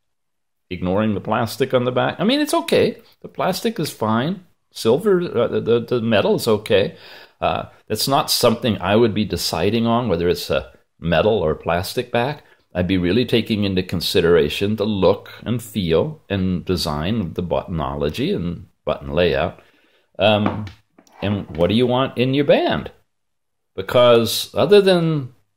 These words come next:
those little subtle differences, they're pretty much the same watch.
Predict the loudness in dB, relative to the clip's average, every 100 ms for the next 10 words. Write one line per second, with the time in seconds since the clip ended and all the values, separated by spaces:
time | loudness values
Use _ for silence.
0 | _ _ 4 6 6 4 2 4 6 4
1 | 2 -2 2 2 4 2 0 -2 -2 -4
2 | -4 -4 -6 -12 _ _ -8 -8 -4 -2
3 | 0 0 -2 -6 -12 -14 _ -8 -6 -2
4 | -2 0 2 0 0 -6 -18